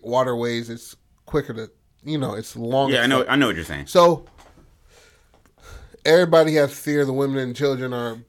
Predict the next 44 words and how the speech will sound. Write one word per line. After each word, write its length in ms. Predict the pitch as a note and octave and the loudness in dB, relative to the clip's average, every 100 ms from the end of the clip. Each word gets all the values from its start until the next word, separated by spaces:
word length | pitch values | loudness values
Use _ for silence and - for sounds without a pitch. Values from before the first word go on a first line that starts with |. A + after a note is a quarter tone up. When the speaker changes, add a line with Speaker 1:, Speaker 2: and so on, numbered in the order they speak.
| - D3 | -18 -6
Speaker 1:
being 240 | D3 B2+ | -6 -4
put 140 | D#3 C3 | -6 -6
in 60 | |
the 80 | C3 | -6
basements 500 | A#2+ C#3 C3 C3+ C3 | -4 -4 -4 -8 -8
and 100 | C3 | -10
shit 180 | - C3+ | -8 -6
like 200 | B2 A#2 | -6 -6
that. 340 | C3 C3+ B2+ _ _ _ _ | -2 -2 -4 _ _ _ _
Steven 520 | - D3+ D3+ D3 C#3 | -6 0 2 2 2
and, 320 | C#3 C3 B2+ - - | 0 -2 -6 -14 -12
and, 440 | C3 B2+ B2+ A#2+ | -8 -6 -8 -8
um, 520 | A#2+ A#2+ A#2+ A#2 A2+ - _ - | -10 -12 -12 -14 -16 -20 _ -18
uh, 180 | B2 B2 | -14 -12
Michael. 840 | C3 C3 C#3+ C#3+ D3 C#3+ C#3 - - | -8 -2 -2 0 2 2 0 -8 -4
Michael 420 | C3+ E3+ G3+ E3+ | 4 4 6 4
has 200 | D#3 C3 | 2 2
got, 300 | C3+ D#3 - | 0 0 -2
now 400 | C3+ D#3 E3+ D3+ | 0 2 4 2
has 480 | C3 B2+ A#2+ - A#2 | 2 0 0 -6 -12
left. 500 | A#2+ C#3+ B2 - _ - | 0 2 2 0 _ -4
He's 140 | F3 | 2
like, 160 | E3+ C#3 | 2 4
"This 160 | G3 | 2
ain't 160 | F#3 C3+ | 2 2
gonna 220 | B2 A#2+ | 0 -2
end 160 | A#2 A#2 | -4 -4
well." 300 | A#2 A#2+ - | -4 -4 -8
He 160 | D#3 E3 | -6 -6
de-, 420 | C3 C3+ B2+ C3 - _ _ - | -4 -4 -6 -10 -16 _ _ -12
he 180 | D3 | -8
deserts. 500 | D3 C#3 B2 C3 - - | -4 -2 0 -2 -4 -8
He 120 | D3+ | 0
don't 160 | D3+ | 2
give 120 | C#3 A#2+ | 2 -4
a 60 | |
fuck 360 | - B2+ B2+ - | -4 -2 -2 -2
Speaker 2:
He's 120 | B2 | 0
Speaker 1:
either 100 | D#3 | 4
Speaker 2:
not 120 | C3+ | 4
with 100 | C3+ D3+ | 4 2
Speaker 1:
way. 60 | |
Speaker 2:
Theresa 240 | A#2+ B2+ B2+ | 0 -2 -2
May? 200 | C#3 | -2